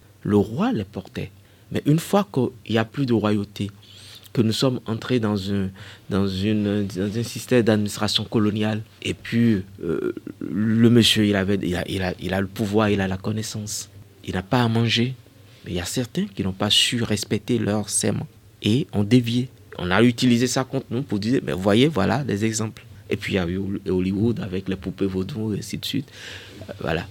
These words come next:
Et donc, euh, on a, où on a tout confondu. Et, et maintenant, ce qu'il faut faire, c'est qu'à travers les Vaudou Days,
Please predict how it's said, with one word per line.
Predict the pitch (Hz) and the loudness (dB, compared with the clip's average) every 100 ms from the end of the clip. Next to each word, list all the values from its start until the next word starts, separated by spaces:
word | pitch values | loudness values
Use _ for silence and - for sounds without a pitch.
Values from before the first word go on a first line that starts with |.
| - - - | -14 -16 -6
Et | 98 | -4
donc, | 95 98 98 - | 0 -2 -2 0
euh, | 98 92 85 | 2 4 2
on | 101 104 | 0 -2
a, | 101 - | -2 0
où | 113 | 2
on | 107 101 | 2 0
a | 95 | -2
tout | 98 | -2
confondu. | 156 120 101 98 92 92 127 - - - - - | 2 2 2 -2 -4 -4 -8 -12 -20 -20 -18 -10
Et, | - - - - - - - - | -6 -6 -8 -12 -18 -18 -18 -8
et | - 95 | 0 2
maintenant, | 98 107 120 127 143 | 4 2 2 0 0
ce | - - | 0 0
qu'il | 104 113 | 2 0
faut | - 95 | 0 -4
faire, | - 113 123 | -2 -2 -2
c'est | - | -6
qu'à | - - - 113 | -2 -4 -4 -6
travers | - 131 123 131 98 - - - - - | 0 2 2 0 -2 -10 -20 -20 -16 0
les | 113 | 2
Vaudou | 107 104 107 | 4 0 0
Days, | 95 92 - | 0 -2 -4